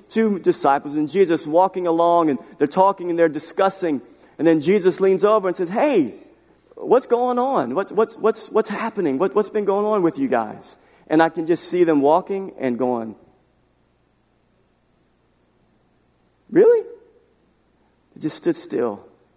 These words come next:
and they looked sad. It was because they were sad. It was because they were despondent. They were on a journey. They were on a path. They were headed home. They were headed to Emmaus.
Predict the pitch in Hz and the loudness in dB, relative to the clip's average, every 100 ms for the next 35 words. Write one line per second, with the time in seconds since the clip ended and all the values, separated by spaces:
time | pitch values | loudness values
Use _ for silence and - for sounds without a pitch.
0 | _ 135 110 127 - - 117 120 - - | _ -14 -6 -4 -4 -6 -14 -14 -16 -20
1 | - _ _ _ _ _ _ _ _ _ | -20 _ _ _ _ _ _ _ _ _
2 | - 156 147 131 147 170 143 135 131 190 | -4 -2 0 0 0 0 2 0 0 -4
3 | 185 - - - - _ _ _ _ - | -6 -8 -10 -12 -20 _ _ _ _ -2
4 | 156 170 202 185 180 175 180 156 - - | 2 2 2 0 2 2 2 0 -6 -8
5 | 175 190 208 160 120 - - _ _ _ | -8 -6 -6 -4 -4 -6 -20 _ _ _
6 | - 208 240 220 220 202 156 226 220 175 | 4 6 6 4 2 2 2 4 4 4
7 | 220 233 233 233 - 226 226 - 226 220 | 4 4 4 2 2 2 2 2 4 4
8 | 170 214 240 240 - - - 220 233 226 | 2 2 4 4 2 -6 -6 2 4 4
9 | 214 202 185 240 240 - - 233 220 208 | 4 4 4 4 4 2 -6 -2 2 4
10 | 214 240 214 | 6 4 4